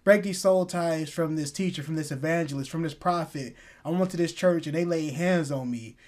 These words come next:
And I found out that this church was a false church. Break the soul ties and reverse the effects of whatever that they could have prayed over me or prophesied over me or said to me. Reverse it right now in the name of Jesus. And I repent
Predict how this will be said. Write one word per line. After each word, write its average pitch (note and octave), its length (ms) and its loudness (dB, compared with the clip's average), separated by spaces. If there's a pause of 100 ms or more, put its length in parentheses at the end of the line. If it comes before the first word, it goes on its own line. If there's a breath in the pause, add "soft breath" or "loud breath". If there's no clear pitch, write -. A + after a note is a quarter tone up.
(220 loud breath)
And D#3+ 220 2
I D#3+ 80 2
found F3 320 6
out E3 160 2
that D3 140 -6
this E3 160 0
church F3 400 2
was D3 240 -4
a C3 80 -4
false E3 400 0
church. E3 400 4 (360 loud breath)
Break G3+ 260 8
the F3+ 80 0
soul F#3+ 320 8
ties F3+ 360 0
and D#3+ 100 -2
reverse E3 400 4
the D#3 140 0
effects G#3+ 400 -2
of D3 60 -6
whatever D3+ 380 -2
that C#3+ 160 -4
they C#3+ 160 -4
could C#3+ 200 -4
have B2 160 -8
prayed E3 260 4
over D3+ 180 -2
me D3+ 160 -2
or C3 60 -2
prophesied D3 680 -4
over D3 200 -4
me D3 300 -2 (260 loud breath)
or C#3 160 -2
said D#3+ 520 2
to F#3 200 2
me. C#3 320 2 (280 loud breath)
Reverse D#3+ 520 4
it C3+ 100 -4
right E3 180 2
now E3+ 140 2
in D#3 80 -2
the D#3+ 80 0
name D#3 260 0
of A#2+ 140 -6
Jesus. C#3 640 0
And C#3+ 160 -4
I D#3+ 80 4
repent D#3 680 0